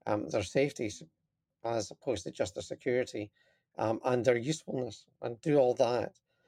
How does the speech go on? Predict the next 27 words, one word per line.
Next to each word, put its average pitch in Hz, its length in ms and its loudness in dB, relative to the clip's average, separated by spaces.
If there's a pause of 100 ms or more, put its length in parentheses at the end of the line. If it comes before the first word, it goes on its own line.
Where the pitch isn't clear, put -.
(540)
But 170 160 4
that, 160 300 4
that 160 200 4
leads 143 240 0
us 123 120 2
into 127 280 2
the 123 80 2
work 127 200 8
we're 123 160 6
going 120 220 4
to - 80 -10
be 127 100 -2
doing. 127 340 4
So - 160 -4
as 117 160 2
I - 20 -14
say, - 160 -4
we've 120 160 0
got - 220 4
some 156 200 4
work 139 320 4
we've 127 240 -2
just - 380 0 (160)
published, 160 520 2 (100)
which - 180 -20
is, - 280 -16 (140)
um, 117 280 -10